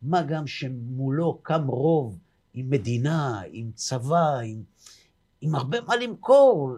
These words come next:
לנוער, ולהגן על זה ולשמור על זה, זה פלא עצום שעוד יש דבר כזה היום.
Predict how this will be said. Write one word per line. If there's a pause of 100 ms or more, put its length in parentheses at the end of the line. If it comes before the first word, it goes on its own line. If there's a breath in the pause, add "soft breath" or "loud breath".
(120)
לנוער, (420)
ולהגן
על
זה
ולשמור
על
זה,
זה (260)
פלא
עצום
שעוד
יש
דבר
כזה
היום.